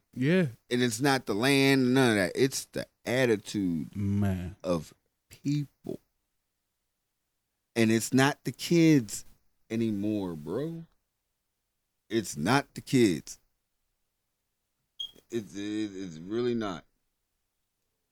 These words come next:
Speaker 2: It's the adults.
Speaker 1: It's always the adults, bro.
Speaker 2: Like, the adults don't, and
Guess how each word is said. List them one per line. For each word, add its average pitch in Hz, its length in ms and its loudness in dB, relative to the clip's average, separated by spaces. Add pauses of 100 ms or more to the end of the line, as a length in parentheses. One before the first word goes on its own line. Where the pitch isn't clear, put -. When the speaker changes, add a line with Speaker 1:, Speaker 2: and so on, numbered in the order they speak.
(220)
Speaker 2:
It's 139 220 -2
the 117 260 -4
adults. 82 960 -10 (1080)
Speaker 1:
It's - 100 -4
always 185 480 8
the 143 140 10
adults, 127 440 6
bro. 139 160 6
Speaker 2:
Like, 104 280 4
the 95 120 0
adults 117 720 2 (1600)
don't, 113 260 2 (460)
and 110 220 -4